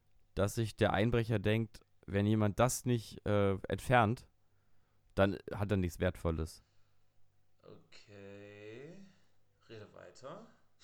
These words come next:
Speaker 1: Weil
Speaker 2: Ich dachte eher jetzt, ich, ich
Speaker 1: Ich
Speaker 2: soll
Speaker 1: sage
Speaker 2: einen,
Speaker 1: das aus
Speaker 2: ich soll
Speaker 1: Erfahrung.
Speaker 2: einen Einbruch vortäuschen,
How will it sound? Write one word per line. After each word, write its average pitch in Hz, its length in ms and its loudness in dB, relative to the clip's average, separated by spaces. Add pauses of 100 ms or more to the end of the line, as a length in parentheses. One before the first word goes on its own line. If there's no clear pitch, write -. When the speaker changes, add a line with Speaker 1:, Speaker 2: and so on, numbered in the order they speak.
(2250)
Speaker 1:
Weil 104 340 4 (260)
Speaker 2:
Ich - 100 -20
dachte 131 280 -10
eher 123 120 -10
jetzt, 127 200 -12
ich, - 180 -20
ich 120 80 -16
Speaker 1:
Ich - 60 -6
Speaker 2:
soll 131 100 -6
Speaker 1:
sage 110 160 6
Speaker 2:
einen, 131 60 0
Speaker 1:
das 123 120 -2
aus - 100 0
Speaker 2:
ich 120 40 0
soll 117 80 0
Speaker 1:
Erfahrung. 110 500 4
Speaker 2:
einen - 220 -8
Einbruch 120 340 -16
vortäuschen, 127 800 -16